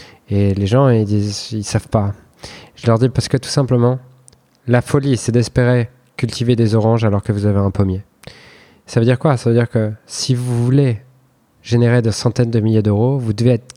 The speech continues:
cette personne capable de générer des centaines de milliers d'euros. Et ça commence par qui vous êtes. Et ça commence par ce que vous êtes à l'intérieur, puisque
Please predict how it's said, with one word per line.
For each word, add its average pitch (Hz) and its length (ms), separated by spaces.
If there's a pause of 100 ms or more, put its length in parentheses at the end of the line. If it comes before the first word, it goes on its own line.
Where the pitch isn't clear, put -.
(140)
cette - 180
personne 117 560
capable 107 440
de 104 100
générer 101 340
des 101 80
centaines 101 300
de 101 80
milliers 101 160
d'euros. 98 240 (560)
Et 127 60
ça 139 160
commence 147 260
par 123 240
qui - 180
vous 110 380
êtes. 117 260
Et 107 60
ça 107 160
commence 135 240
par 127 100
ce - 80
que 139 60
vous 113 220
êtes 127 180
à 117 60
l'intérieur, 110 460
puisque - 260